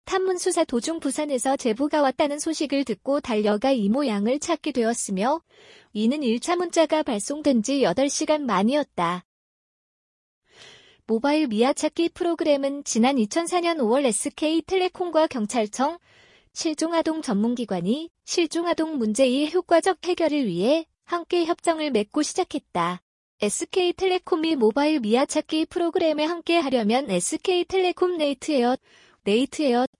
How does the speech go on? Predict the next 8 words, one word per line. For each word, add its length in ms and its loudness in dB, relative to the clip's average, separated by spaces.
휴대폰 440 0
보유 320 0
가입 320 0
고객으로 640 0
이 100 2
서비스에 560 2
동의하여야 580 2
한다. 480 -4